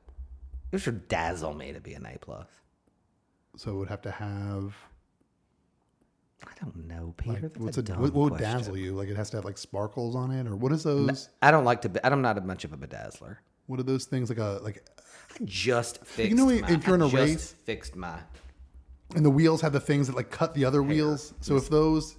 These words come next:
Speaker 2: if they had
Speaker 1: head thing is on now.
Speaker 2: What?
Speaker 1: Of course, it's pretty much shellacked too. My hair is shellacked.
Speaker 2: I wanted to do hair care products. You didn't want to do that.
Speaker 1: Let's just talk about how my, let's talk about how my, I've totally changed my hairstyle during quarantine.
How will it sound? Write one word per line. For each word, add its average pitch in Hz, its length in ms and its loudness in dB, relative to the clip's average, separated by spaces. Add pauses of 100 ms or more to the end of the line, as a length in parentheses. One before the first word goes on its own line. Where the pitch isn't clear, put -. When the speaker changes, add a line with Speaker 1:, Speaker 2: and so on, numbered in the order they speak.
Speaker 2:
if 135 100 -6
they 139 100 -2
had 110 200 2
Speaker 1:
head 95 80 -14
thing 80 220 -8
is - 180 -14 (220)
on 73 360 -14
now. 73 280 -16 (260)
Speaker 2:
What? 101 340 -6 (440)
Speaker 1:
Of - 80 -20
course, 117 140 -4
it's 113 120 -6
pretty 131 200 0
much 107 120 -6
shellacked 80 840 -8
too. 73 180 -10
My 76 140 -14
hair 78 200 -12
is 65 60 -14
shellacked. - 680 -14 (160)
Speaker 2:
I 123 80 -2
wanted 190 200 4
to 285 100 4
do 143 140 2
hair 156 200 -2
care 151 160 -4
products. 113 280 -4
You 135 60 0
didn't 147 180 -2
want 135 160 0
to 139 80 -2
do 175 80 0
that. 85 300 -12 (720)
Speaker 1:
Let's - 100 -4
just 381 160 -10
talk 113 160 -2
about 92 180 -4
how 90 160 -6
my, 76 280 -10 (200)
let's 95 200 -12
talk 127 160 -6
about 85 300 -8
how 82 140 -10
my, 73 260 -14 (120)
I've 85 180 -12
totally 90 400 -10
changed 85 440 -10
my 76 140 -12
hairstyle 101 540 -14
during 78 200 -14
quarantine. - 600 -16